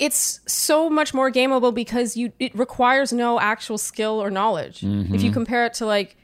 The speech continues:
Speaker 1: Who Wants to Be a Millionaire, where you you can only guess for so long.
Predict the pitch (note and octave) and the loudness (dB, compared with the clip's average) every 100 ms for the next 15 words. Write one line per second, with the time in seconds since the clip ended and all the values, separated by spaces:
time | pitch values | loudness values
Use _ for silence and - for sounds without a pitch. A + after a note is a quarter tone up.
0 | _ _ _ C4 A#3+ A#3 A#3 A#3 G#3+ G#3 | _ _ _ 0 2 2 2 0 2 2
1 | G#3+ F3 D#3+ F3 F3+ F#3 F3 E3+ _ _ | 2 0 0 -2 -4 -4 -6 -6 _ _
2 | _ _ A#3 A3+ C#4 B3 C4 B3 G3+ G3+ | _ _ -4 -2 0 2 4 4 4 2
3 | G3+ - F#3+ - F#3 E3+ F3 D#3 D3 G#3+ | 2 -2 -2 0 0 0 0 -2 -2 -6